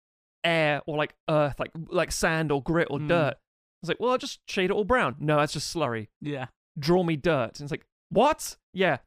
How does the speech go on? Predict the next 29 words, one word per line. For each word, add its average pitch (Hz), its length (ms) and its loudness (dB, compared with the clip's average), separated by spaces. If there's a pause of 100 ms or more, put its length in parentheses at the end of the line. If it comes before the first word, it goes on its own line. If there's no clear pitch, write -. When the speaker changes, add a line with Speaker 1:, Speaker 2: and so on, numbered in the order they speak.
Speaker 1:
draw 185 200 4
me 202 340 -2
wind. 156 520 2 (100)
Draw 156 140 4
Speaker 2:
Yeah. 143 60 6
Speaker 1:
me 196 60 2
light. 185 300 2
It's 151 80 -8
like, 160 100 -6 (220)
I 339 80 0
don't 381 340 0
know 330 220 4
how. 349 480 4
That's 233 160 4 (360)
not 220 220 0
Speaker 2:
<laughs> - 0 -
Speaker 1:
draw 233 140 4
me 233 60 4
fire. 175 460 2 (140)
Uh, 220 280 -6
like 233 160 0
this? 294 340 0
No, 170 140 0
that's 160 140 0
cartoon 165 500 0
bullshit. 170 480 -2 (120)
I 190 120 -2
Speaker 2:
<laughs> - 0 -
Speaker 1:
don't, 294 260 2